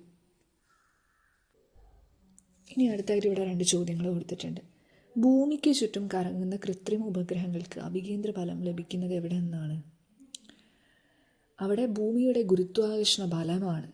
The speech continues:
അഭികേന്ദ്ര ബലം നൽകുന്നത്. ഇനി നമ്മൾ ചന്ദ്രയാൻ മൂന്ന് അതുപോലുള്ള ഉപഗ്രഹങ്ങളൊക്കെ വിക്ഷേപിക്കുന്ന സമയത്ത് ഈ ഭൂമിയുടെ ഗുരുത്വാകർഷണ ബലം ഇതിലൊക്കെ പ്രയോഗിക്കപ്പെടുന്നില്ലേ?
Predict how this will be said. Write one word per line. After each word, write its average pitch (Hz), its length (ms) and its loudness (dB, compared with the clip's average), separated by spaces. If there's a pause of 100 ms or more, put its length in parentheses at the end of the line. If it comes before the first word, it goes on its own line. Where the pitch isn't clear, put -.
(880)
അഭികേന്ദ്ര 180 480 4
ബലം 175 260 0
നൽകുന്നത്. 185 460 -2 (2500)
ഇനി 208 180 0 (600)
നമ്മൾ 226 200 0 (120)
ചന്ദ്രയാൻ 202 640 -2
മൂന്ന് 180 460 0 (460)
അതുപോലുള്ള 240 480 4
ഉപഗ്രഹങ്ങളൊക്കെ 220 800 0
വിക്ഷേപിക്കുന്ന 196 680 -2
സമയത്ത് 180 400 -6 (360)
ഈ 269 120 -4
ഭൂമിയുടെ 233 580 -2
ഗുരുത്വാകർഷണ 196 680 0
ബലം 180 280 -4 (180)
ഇതിലൊക്കെ 202 420 -4
പ്രയോഗിക്കപ്പെടുന്നില്ലേ? 180 800 0